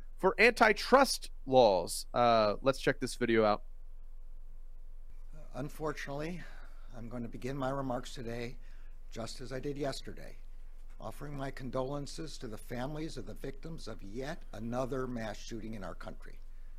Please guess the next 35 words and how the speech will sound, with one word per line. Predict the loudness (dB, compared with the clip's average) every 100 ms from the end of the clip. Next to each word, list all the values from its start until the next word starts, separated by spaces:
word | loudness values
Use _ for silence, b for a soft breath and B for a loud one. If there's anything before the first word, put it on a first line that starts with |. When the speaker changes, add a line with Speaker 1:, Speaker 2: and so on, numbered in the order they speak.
| -10 -10 -10 -10 -10 -4
Speaker 2:
All | -2 0 0
of |
us | -4 -6
at | -8
the | -8
Justice | -6 -6 -6 -8
Department, | -10 -6 -4 -4 -8 -8 -10 -10 -10
including | -8 -6 -4
the | -4
F | -4 -2
B | 0
I | 2 2
and | -2
A | -4
T | -6 -4 -2
F, | -2 -6 -8 -10 -10 -10 -10 -10 -6
will | -4
continue | -2 -4 -2 -4 -4 -4
to | -6
support | -6 -6 -4 -4 -2
the | -4
Half | -2 -2 -2
Moon | -2 -2
Bay | 0 0
community | 0 -2 0 0 0
in | -2
the | -2
difficult | -4 -6 -6 -8 -6
days | -6 -6
ahead. | -8 -8 -8 -8 -10 -10 -10 -10 -10 -10 -10 -10 -10 -8
And | -6
as | -2 0
I | 0
said | 2 2 4
yesterday, | 4 4 0 -6 -6 -8